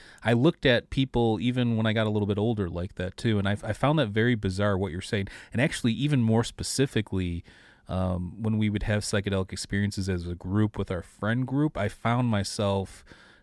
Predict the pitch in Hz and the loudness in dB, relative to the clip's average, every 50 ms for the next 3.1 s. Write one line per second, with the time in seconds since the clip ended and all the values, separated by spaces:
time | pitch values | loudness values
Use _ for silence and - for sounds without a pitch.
0 | _ - 101 110 127 135 87 98 101 101 120 180 - - - 98 82 85 82 82 | _ -2 2 2 2 2 2 -2 -2 0 0 0 0 0 -4 -4 -4 -4 -8 -10
1 | - - - - - 101 101 98 98 95 95 - - 95 95 95 90 101 95 95 | -12 -12 -6 -2 0 2 2 2 2 0 0 0 0 0 0 0 0 0 0 0
2 | 92 90 92 98 101 98 104 104 104 98 - - - 123 107 98 98 98 92 90 | 0 -2 -4 -4 -2 0 0 0 0 -2 -6 -8 -6 -2 -2 0 0 0 -2 -4
3 | 92 98 | -4 -6